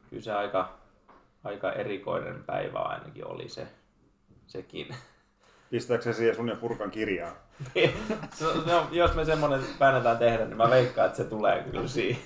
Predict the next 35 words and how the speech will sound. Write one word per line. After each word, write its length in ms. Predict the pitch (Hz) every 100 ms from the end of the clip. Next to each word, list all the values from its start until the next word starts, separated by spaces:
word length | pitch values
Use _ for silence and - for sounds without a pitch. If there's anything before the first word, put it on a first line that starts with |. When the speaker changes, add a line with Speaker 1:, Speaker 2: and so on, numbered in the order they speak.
| 131
Speaker 1:
että 140 | 120 - - - -
Speaker 2:
Joo. 280 | - 131 113
Speaker 1:
mitä, 180 | 95 -
mitä 300 | 123 117 110
kaikkea 480 | - - - - -
niinku. 280 | - - - 131 131 _ - - _ - - _ _
Speaker 2:
Sä 100 | 147
oot 120 | 139
korona-aikana 540 | 151 147 120 110 107
kuitenkin 300 | 104 104 110
harjoitellut 680 | 113 131 95 80 76 76 73
tosissaan, 520 | - 87 85 - 90 80 - - -
se 240 | - - 95
päämääränä, 800 | - 104 95 87 85 82 82 82
että 200 | 80 - - -
on 100 | 101
seura. 460 | 110 110 104 87 82 - - -
Ja 80 | 101
siinä 200 | 117 117
vaiheessa, 200 | 101 -
kun 80 | 98
seuroja 440 | 113 110 98 87
ruvettiin 400 | 87 87 - 95
jakamaan, 540 | 98 92 92 82 80
niin 100 | 80
sit 80 | 92
tulikin 300 | - 85 82
korona. 320 | 92 85 - - - - - _ -
Että 140 | 95
tavallaan 300 | 92 90 85
niinku 160 | 87 90
sopimukset 380 | 92 82 -
tuli 140 | - 85
pelaajille. 460 | 85 87 80 80 - - -
Speaker 1:
Joo. 360 | 175 110 95